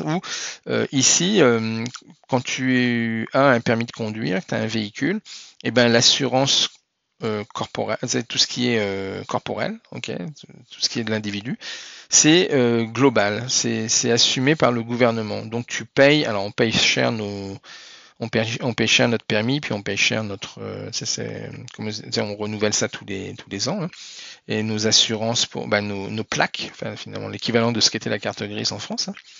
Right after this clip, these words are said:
Donc on paye ça cher parce que ça inclut toute la partie, euh, c'est, euh, couverture d'assurance, euh, euh, c'est pour tout ce qui est, euh, dommages corporels. Alors,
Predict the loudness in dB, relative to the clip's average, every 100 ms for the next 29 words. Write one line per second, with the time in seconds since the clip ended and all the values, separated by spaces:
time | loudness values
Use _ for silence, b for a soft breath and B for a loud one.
0 | B B B B -6 -2 4 6 6 6
1 | 6 6 4 4 4 4 0 -4 -4 0
2 | 0 0 -2 -4 -4 -4 -4 -4 -4 -6
3 | -6 -8 -8 -10 -12 -8 -4 -2 -2 -4
4 | -6 -8 -8 2 2 2 -2 2 2 2
5 | -2 -4 -6 -6 -10 -10 -10 -14 B B
6 | B B B B _ -12 -10 -8 -6 -6
7 | -6 -8 -2 -2 0 -2 0 2 0 -2
8 | -6 -8 -8 -2 0 0 -2 -14 -14 -16
9 | -18 _ _ _ _ _ _ -10 B B
10 | B B B _ _ _ _ -2 2 2